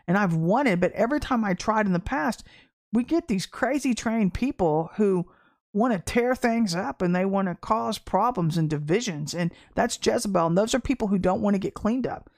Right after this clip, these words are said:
So they're rebellious and they come in and they stir up strife. They're, they create contention. And, and it's, God said no more.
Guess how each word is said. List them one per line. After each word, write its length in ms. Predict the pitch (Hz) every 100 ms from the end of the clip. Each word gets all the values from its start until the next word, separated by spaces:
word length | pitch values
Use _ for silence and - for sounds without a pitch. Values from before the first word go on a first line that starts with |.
| _ _
So 140 | 226
they're 160 | 202 185
rebellious 840 | 165 170 147 190 269 294 - - _ _ _ _ _ -
and 260 | 170 170
they 120 | 170 165
come 280 | - 220
in 80 | 233
and 120 | 240
they 80 | 160
stir 280 | - - -
up 100 | -
strife. 580 | - - 156 202 262 - -
They're, 360 | 170 165 165 165 - _ _ _ _ -
they 100 | 165
create 420 | 156 - 226 214
contention. 680 | - 151 - 208 233 285 277 - - - _ _ 190
And, 280 | 220 220 - -
and 120 | 233
it's, 340 | 262 - - - _ _ -
God 200 | 220 240
said 180 | - 247
no 100 | 240
more. 360 | 240 262 -